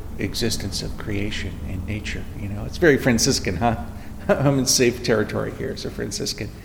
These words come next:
But this smell, this beautiful smell. Now, obviously, um,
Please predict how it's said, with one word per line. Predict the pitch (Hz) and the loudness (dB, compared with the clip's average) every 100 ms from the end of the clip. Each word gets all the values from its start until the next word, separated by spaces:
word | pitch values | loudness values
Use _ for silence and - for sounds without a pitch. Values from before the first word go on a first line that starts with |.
| - - - - - - | -14 -14 -14 -16 -16 -8
But | - | -4
this | - 110 - | -2 0 0
smell, | - 131 151 120 | 0 2 4 2
this | - | -2
beautiful | - 147 147 135 | -2 0 0 -2
smell. | - - 135 131 | -4 0 4 4
Now, | 117 113 110 - - - - - - - - - - - | 6 4 2 -4 -10 -14 -14 -16 -16 -16 -16 -16 -14 -4
obviously, | 117 127 120 - 117 110 107 | 0 2 2 2 0 0 0
um, | - 104 95 101 | 0 0 0 -4